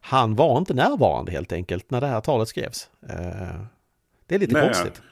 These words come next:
Speaker 2: Ja, han
Speaker 1: faktiskt.
Speaker 2: brukar vara den
Speaker 1: Han
Speaker 2: här,
Speaker 1: brukar ju vara
Speaker 2: den här,
Speaker 1: närvarande, ständigt
Speaker 2: den här
Speaker 1: närvarande.
Speaker 2: historiens globetrotter, men inte
Speaker 1: Ja,
Speaker 2: idag.
Speaker 1: inte idag, inte idag.
Speaker 2: Nej.
Speaker 1: Ja,
Speaker 2: Men jag
Speaker 1: men
Speaker 2: tror vi, jag tror jag var med, med i nästa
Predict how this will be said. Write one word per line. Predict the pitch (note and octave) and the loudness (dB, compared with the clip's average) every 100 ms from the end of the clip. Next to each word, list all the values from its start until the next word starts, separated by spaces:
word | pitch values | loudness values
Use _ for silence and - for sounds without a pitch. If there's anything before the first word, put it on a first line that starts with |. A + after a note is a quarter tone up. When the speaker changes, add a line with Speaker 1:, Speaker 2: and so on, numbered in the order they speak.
| _ _ _ _ _ | _ _ _ _ _
Speaker 2:
Ja, | - | -6
han | D3 | -4
Speaker 1:
faktiskt. | E3 - | -4 -4
Speaker 2:
brukar | - - E2+ | -6 -8 -6
vara | D#3+ - G#2+ - | -6 -4 -6 -8
den | A2+ C#3+ | -6 -2
Speaker 1:
Han | D3 | 0
Speaker 2:
här, | |
Speaker 1:
brukar | A3 C#3 | 2 2
ju | |
vara | F3 | 2
Speaker 2:
den | D#3+ | 4
här, | F#3 | 4
Speaker 1:
närvarande, | B2+ E2 E2 A2+ | 4 2 -2 -4
ständigt | - D#3 - | -6 0 2
Speaker 2:
den | A#2 | 4
här | D3 | 4
Speaker 1:
närvarande. | C3 A#2 A2 | 4 2 0
Speaker 2:
historiens | G#2 | -4
globetrotter, | G#2+ G#2+ G#2 F#2+ - F2 | 0 0 0 -4 -4 -6
men | E2+ C3+ | -4 -4
inte | C3+ | -2
Speaker 1:
Ja, | E3+ | -2
Speaker 2:
idag. | D3+ - - _ | -2 -4 -18 _
Speaker 1:
inte | G3 C#4 | -4 0
idag, | A3+ F2+ | 4 4
inte | C3+ D#3+ | 2 -2
idag. | G2+ F#2+ - - - | -4 -6 -14 -18 -16
Speaker 2:
Nej. | - C#3 D3+ - _ _ _ _ _ E3+ | -14 -14 -14 -20 _ _ _ _ _ 0
Speaker 1:
Ja, | C4+ - - | 0 -2 -6
Speaker 2:
Men | A#2 C3 | 0 4
jag | - | 4
Speaker 1:
men | - | 4
Speaker 2:
tror | |
vi, | B2+ A#2 | 2 2
jag | B2 C3 | -2 -2
tror | B2+ F3+ | -2 -4
jag | |
var | F#3 A#2+ G2+ G#2+ | -6 -8 -4 -2
med, | G2+ G2 | -2 0
med | G#2 | 2
i | G2 | 2
nästa | G2 - B2+ G2+ | -2 -4 -6 -6